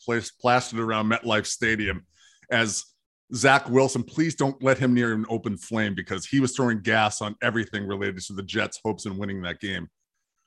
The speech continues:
Dan, your impressions of the Patriots, uh, Mac Jones's first win and the Patriots' first win of the twenty twenty-one season.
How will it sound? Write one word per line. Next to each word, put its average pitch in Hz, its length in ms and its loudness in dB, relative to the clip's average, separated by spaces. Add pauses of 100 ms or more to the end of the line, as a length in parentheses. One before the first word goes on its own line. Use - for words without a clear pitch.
(180)
Dan, 147 280 6
your 147 140 6
impressions 131 840 0
of 113 320 2
the 110 60 -2
Patriots, 117 600 -2
uh, 107 300 0
Mac 139 260 2
Jones's 175 400 0
first 131 360 -4
win 127 180 2
and 113 100 0
the 104 60 -2
Patriots' 127 540 -2
first 117 340 -6
win 107 180 -2
of 101 160 -4
the 98 180 -2
twenty 110 360 -2
twenty-one 90 540 -4
season. - 400 -10